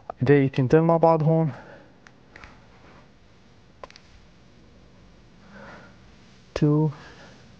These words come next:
three, four, five, six, seven,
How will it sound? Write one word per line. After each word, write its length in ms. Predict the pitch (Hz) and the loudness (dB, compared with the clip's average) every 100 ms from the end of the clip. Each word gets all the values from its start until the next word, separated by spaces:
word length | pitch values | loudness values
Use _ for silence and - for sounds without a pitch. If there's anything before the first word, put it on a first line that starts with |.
| - - - - - - - | -20 -20 -20 -20 -20 -20 -18
three, 360 | - 135 139 135 - - - - - - - - - - - - - | 0 0 2 -2 -8 -20 -20 -20 -20 -20 -20 -20 -20 -20 -20 -20 -6
four, 380 | 160 160 160 170 165 - - - - - - - - - - - - - - - | 0 2 2 -2 -6 -16 -20 -20 -20 -20 -20 -20 -20 -20 -20 -20 -20 -20 -12 -4
five, 440 | 139 139 139 139 139 - - - - - - - - - - - - - - - - | -2 -2 -2 -6 -10 -20 -20 -20 -20 -20 -20 -20 -20 -20 -20 -20 -20 -20 -20 -20 -8
six, 260 | 147 143 143 - - - - - - - - - - - - - - - - | -4 -2 -4 -12 -20 -20 -20 -20 -20 -20 -20 -20 -20 -20 -20 -20 -20 -8 -2
seven, 380 | 143 151 185 | 0 2 0